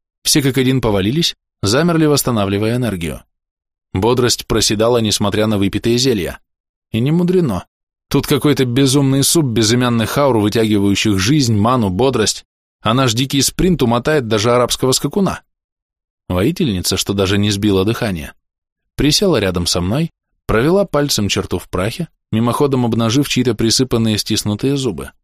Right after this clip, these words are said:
Ткнула в оскал, сказала: "Мы здесь, Нгаму Росгард". "Прямо в пасти", кивнул я.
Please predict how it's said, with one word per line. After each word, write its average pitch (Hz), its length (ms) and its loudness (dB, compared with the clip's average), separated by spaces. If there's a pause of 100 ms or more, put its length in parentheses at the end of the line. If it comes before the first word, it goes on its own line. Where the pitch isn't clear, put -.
(540)
Ткнула 95 380 -2
в 82 60 -2
оскал, 95 420 -4 (320)
сказала: - 540 -6 (680)
"Мы 160 140 2
здесь, 156 420 0
Нгаму 92 460 -2
Росгард". 87 500 -6 (720)
"Прямо 101 380 -2
в - 100 -10
пасти", - 420 -4 (680)
кивнул 85 340 -4
я. 73 260 -6